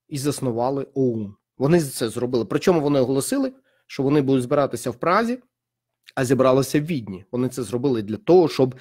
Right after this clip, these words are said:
Н К В С не могли нічого зробити з цим. За межами України вони вирішили її долю.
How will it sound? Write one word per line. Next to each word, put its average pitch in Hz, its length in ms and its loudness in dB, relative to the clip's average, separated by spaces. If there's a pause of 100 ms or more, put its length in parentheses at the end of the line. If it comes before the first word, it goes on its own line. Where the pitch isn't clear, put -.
(260)
Н 139 100 2
К 135 140 0
В 123 100 0
С 139 340 0 (520)
не 139 160 0
могли 131 300 2
нічого 123 380 0
зробити 120 460 -8
з - 80 -20
цим. - 140 -20 (840)
За 180 560 0 (560)
межами 151 760 2
України 139 580 -2
вони 135 220 0
вирішили 151 540 -2
її 120 340 -6
долю. 110 460 -4